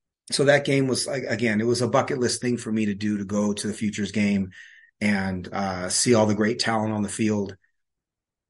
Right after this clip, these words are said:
It was, there's a lot of high nineties fastballs. Um, there were a lot of overmatched hitters at times. Uh, Jackson Holliday didn't look as great to me as I expected him to, which was interesting 'cause, you know, he's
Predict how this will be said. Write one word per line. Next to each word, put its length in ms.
It 80
was, 580
there's 200
a 40
lot 300
of 260
high 260
nineties 400
fastballs. 920
Um, 560
there 100
were 60
a 40
lot 180
of 80
overmatched 600
hitters 280
at 160
times. 680
Uh, 440
Jackson 400
Holliday 560
didn't 460
look 220
as 160
great 240
to 80
me 160
as 160
I 80
expected 500
him 140
to, 260
which 220
was 140
interesting 560
'cause, 440
you 100
know, 120
he's 360